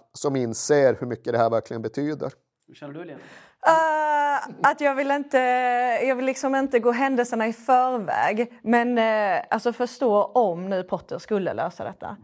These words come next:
Speaker 3: Vad fan hä-, vad, vad kan man göra av honom? Alltså, en staty räcker ju inte.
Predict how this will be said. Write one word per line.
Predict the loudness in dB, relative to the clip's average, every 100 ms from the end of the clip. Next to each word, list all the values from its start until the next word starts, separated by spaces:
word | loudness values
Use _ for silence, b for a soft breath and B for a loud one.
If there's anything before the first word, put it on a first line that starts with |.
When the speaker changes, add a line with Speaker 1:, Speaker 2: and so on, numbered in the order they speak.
| -4
Speaker 3:
Vad | -2
fan | 0 0 0
hä-, | -2
vad, | -2 -2
vad | 0 0
kan | 0
man | 0
göra | 0 2
av | 0 0
honom? | -6 -4
Alltså, | -2 -2
en | 0
staty | 0 2 0
räcker | 0 -4 -10 -8
ju | -8
inte. | -8 -8 -8